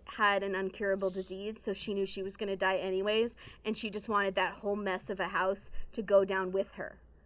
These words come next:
'Cause she was like, "I've been living across from these crazy people for twenty years, just custody battles and fighting, and I'm, it gave me cancer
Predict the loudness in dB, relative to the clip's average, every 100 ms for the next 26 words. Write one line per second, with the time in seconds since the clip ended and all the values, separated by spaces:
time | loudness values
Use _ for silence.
0 | -20 -8 -4 0 0 4 4 4 8 8
1 | 8 2 0 0 -2 0 0 0 -4 -6
2 | -8 -2 0 0 -4 -4 -4 -4 -6 -6
3 | -6 -4 -2 -2 2 2 2 0 -8 -18
4 | -6 -2 -2 0 0 0 -4 -8 0 4
5 | 4 4 0 -4 -6 2 4 4 2 0
6 | -4 -10 -20 -20 -10 0 4 4 4 -2
7 | -2 2 4 4 2 -2 -4 -2 -2 -2